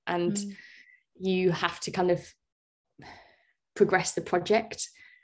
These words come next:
Speaker 1: And quite often when I'm working, um, like, even before I graduated, like, in the studio or in,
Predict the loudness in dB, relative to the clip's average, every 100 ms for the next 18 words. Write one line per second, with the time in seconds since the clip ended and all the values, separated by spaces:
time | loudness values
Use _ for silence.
0 | _ 2 2 0 -2 0 4 4 4 4
1 | 4 4 0 -2 2 6 6 4 2 -2
2 | -2 -4 -4 -4 -6 -8 -12 _ _ -10
3 | -10 -10 _ _ -4 0 0 0 -2 -2
4 | -2 -2 -2 0 0 2 4 4 4 4
5 | 0 -4 -4 -2 0 4 4 4 2 -2
6 | -8 _ -6 -4 -4 -8